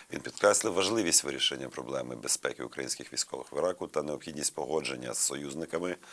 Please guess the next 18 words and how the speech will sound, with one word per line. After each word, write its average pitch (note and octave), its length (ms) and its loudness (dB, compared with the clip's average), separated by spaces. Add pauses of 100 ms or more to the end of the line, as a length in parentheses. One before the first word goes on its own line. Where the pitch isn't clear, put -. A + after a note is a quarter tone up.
(200)
питання C#2+ 400 0
їхнього C#2 280 -6
виведення. B1 500 0 (540)
Дев'ятого D#2+ 300 4
січня D2 360 4
в B1 60 -2
Іраку C2+ 280 0
загинули B1+ 340 -6
вісім C2+ 340 0
українських A#1+ 460 -6
миротворців. A#1 680 -6
Наступного - 460 -10
дня D#2+ 180 -2
президент D#2+ 300 0
Леонід E2+ 220 -2
Кучма - 380 0
дав A1 240 0
доручення C2 440 -6